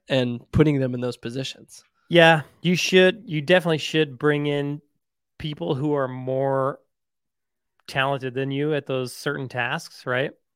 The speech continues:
Speaker 2: So
Speaker 1: Mm-hmm.
Speaker 2: in that instance, to get out of the van and bring in somebody who's, technicians who are way more qualified than you, that'd be a great move. I will say, though, like,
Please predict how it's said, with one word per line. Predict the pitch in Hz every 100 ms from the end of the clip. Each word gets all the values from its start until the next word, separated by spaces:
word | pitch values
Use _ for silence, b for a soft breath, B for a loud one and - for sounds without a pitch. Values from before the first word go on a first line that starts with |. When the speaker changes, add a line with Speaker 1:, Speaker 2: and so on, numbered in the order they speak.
| _
Speaker 2:
So | 151 156 135 123
Speaker 1:
Mm-hmm. | 131 139 _ _ _
Speaker 2:
in | 156
that | 147 139
instance, | 143 139 151 135 -
to | 131
get | 127
out | 135 131
of | 123
the | 120
van | 127 123 120 117 _ _ _ _ _
and | 139 120
bring | 131 131
in | 131
somebody | - 127 123 113
who's, | 120 117 110 - - _ _
technicians | - 139 147 135 135 120
who | 127
are | 117 117 _ _ _
way | 147 135
more | 127
qualified | 110 127 123 123 139 139
than | 147
you, | 147 160 160 _ _ _
that'd | 135
be | 123
a | 120
great | 110 113 117 -
move. | 107 95 _ _ _ _ _ _ _ _ _ _
I | 151 147
will | 165 170
say, | - 151
though, | 127 113
like, | 113 113 -